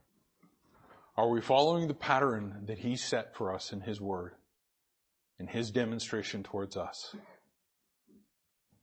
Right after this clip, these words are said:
That's a big responsibility, isn't it?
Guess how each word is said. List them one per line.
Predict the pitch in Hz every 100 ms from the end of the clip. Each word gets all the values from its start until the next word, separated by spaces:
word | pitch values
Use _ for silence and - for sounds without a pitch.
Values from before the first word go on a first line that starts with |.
| _ _ _ _ _ _ _ _ -
That's | 117
a | 143
big | 117 139 120
responsibility, | 110 135 127 120 110 131 127 95
isn't | 107 104
it? | 87